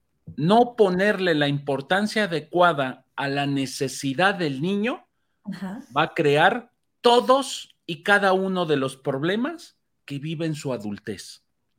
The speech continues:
Speaker 1: Todos, de verdad. O sea, no soy exagerado al decirlo.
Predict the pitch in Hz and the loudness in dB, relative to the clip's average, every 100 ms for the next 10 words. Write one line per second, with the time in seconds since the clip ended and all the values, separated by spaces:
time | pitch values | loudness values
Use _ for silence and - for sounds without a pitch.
0 | 190 240 247 226 156 139 160 165 165 185 | -2 0 2 0 -2 -2 0 2 4 2
1 | - _ _ - 143 156 190 202 226 226 | 0 _ _ -10 -6 -4 -2 -2 -2 -4
2 | 196 165 156 160 160 139 131 131 95 82 | -6 -4 -2 0 -2 -4 -6 -6 -6 -10